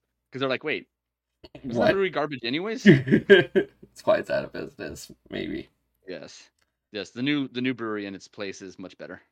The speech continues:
Speaker 2: Yeah, fair enough. What are you drinking, man?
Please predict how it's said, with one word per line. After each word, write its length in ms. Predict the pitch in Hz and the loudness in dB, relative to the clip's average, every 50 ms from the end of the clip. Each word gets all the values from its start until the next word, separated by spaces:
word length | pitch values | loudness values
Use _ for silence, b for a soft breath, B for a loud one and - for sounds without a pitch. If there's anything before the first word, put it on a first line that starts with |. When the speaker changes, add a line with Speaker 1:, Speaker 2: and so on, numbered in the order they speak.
| _ _ _ _ - | _ _ _ _ -20
Speaker 2:
Yeah, 300 | - - - 50 - 104 - - _ _ _ _ _ _ _ _ _ _ _ _ | -20 -20 -20 -18 -18 -20 -20 -20 _ _ _ _ _ _ _ _ _ _ _ _
fair 160 | - - - | -14 -14 -12
enough. 260 | - - - - - _ _ _ _ _ _ _ - | -12 -14 -14 -16 -18 _ _ _ _ _ _ _ -14
What 240 | - 101 107 110 107 | -8 -6 -4 -2 -2
are 20 | 104 | 0
you 120 | 101 95 | -2 -2
drinking, 380 | - - 82 80 - 95 85 85 | -2 -6 -10 -8 -8 -8 -8 -8
man? 260 | 85 85 87 90 92 | -8 -8 -8 -10 -12